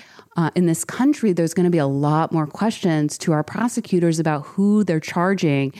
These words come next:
and for what and what types of sentences they're requesting. I have questions about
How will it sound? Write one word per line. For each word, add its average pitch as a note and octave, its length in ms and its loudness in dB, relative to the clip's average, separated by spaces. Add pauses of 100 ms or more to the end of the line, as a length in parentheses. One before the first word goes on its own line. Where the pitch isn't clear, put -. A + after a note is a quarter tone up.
(280)
and E3 140 2
for D#3+ 160 0
what E3 500 0
and D3+ 280 0
what F3 260 -2
types F#3+ 240 -2
of E3 80 -2
sentences E3+ 560 0
they're D3 160 2
requesting. D#3 640 -2
I F3+ 120 0
have C4 160 -2
questions E3+ 400 0
about G3 260 -2